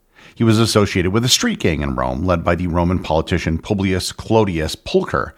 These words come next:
and he also happened to accrue a significant amount of gambling debt. In fifty-eight B C, he fled to Athens, where he studied philosophy,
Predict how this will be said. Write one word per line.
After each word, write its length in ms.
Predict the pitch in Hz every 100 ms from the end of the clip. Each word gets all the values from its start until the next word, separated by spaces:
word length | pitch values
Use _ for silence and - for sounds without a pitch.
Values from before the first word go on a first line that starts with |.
| _ _ - - -
and 80 | 127
he 60 |
also 260 | 196 262 233
happened 320 | 175 170 170
to 120 | 175
accrue 460 | 170 - 104 95 95
a 100 | 120
significant 560 | 131 110 92 95 107
amount 280 | 104 71 69
of 160 | 67 -
gambling 440 | 92 78 67 67
debt. 300 | 62 - - _ _ _ _ _ _ - - -
In 100 | 139
fifty-eight 500 | 175 143 139 120 117
B 140 | 98
C, 280 | - 175 208
he 140 | 131
fled 240 | - 92 78
to 100 | -
Athens, 440 | 139 165 202 214
where 220 | 120 98
he 80 | 82
studied 340 | - 95 85 -
philosophy, 640 | - 262 - 135 127